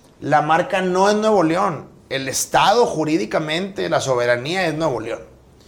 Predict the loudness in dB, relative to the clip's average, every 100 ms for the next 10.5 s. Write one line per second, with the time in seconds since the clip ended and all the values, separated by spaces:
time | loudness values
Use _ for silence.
0 | -20 -20 -20 _ _ 0 4 4 4 2
1 | 4 4 4 0 -2 -4 -4 -6 0 0
2 | 2 0 0 0 4 4 2 0 0 0
3 | 0 -2 -2 -8 -4 0 0 0 -2 -2
4 | -2 0 2 2 0 -2 -2 0 0 0
5 | -4 -10 0 0 2 0 2 0 0 -4
6 | -4 -6 -2 0 4 4 2 -2 -8 -12
7 | -16 -20 -20 -20 -20 _ _ -2 -2 -4
8 | -4 -4 -6 -4 -2 2 2 2 2 2
9 | 0 -4 -6 -4 -4 -4 -4 -4 -4 -2
10 | -4 -8 -12 -20 -20